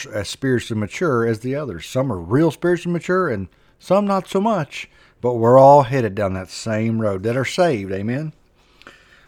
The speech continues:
Each of us will be held accountable for every hour in the day that God has given us. Will we redeem the time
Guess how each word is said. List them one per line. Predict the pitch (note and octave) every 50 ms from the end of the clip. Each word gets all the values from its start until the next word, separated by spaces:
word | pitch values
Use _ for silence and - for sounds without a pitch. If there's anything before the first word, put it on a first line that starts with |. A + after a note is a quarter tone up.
| _ _ _ _ _ _ -
Each | D#3 F#3 E3+ G3
of | F#3 E3+
us | E3+ - -
will | F3
be | E3 D#3+ C#3+
held | D3 D#3+ E3+ E3 D3
accountable | - - D#3+ E3+ F3+ D#3 A#2 G#2+
for | F#2+ - - A2 A#2+
every | C3 D3+ D#3 D#3+ D#3+ D3+ D3+
hour | D#3 E3+ E3+ E3+ E3 D#3+
in | D#3+
the | E3 D#3+
day | E3 E3+ D#3+ D3 C3
that | A#2 A#2+ G#2+ G#2
God | C#3 C#3+ D3 D3 C3+ B2+ A#2+ G#2+
has | B2 C3 B2+ A#2
given | A#2 C#3 D#3+ D3+ C#3 A#2
us. | G2+ F#2+ - -
Will | C#3+ E3 G#3 A3+
we | G#3+ G3+
redeem | E3+ D#3 C#3 B2+ D3+ F#3+ G#3+ A#3 A#3+ A#3 A3+
the | A#3+
time | - - F3+ G3+ G3+ E3+ B2+ F#2+ F2 E2+ D2+ C#2+ C#2+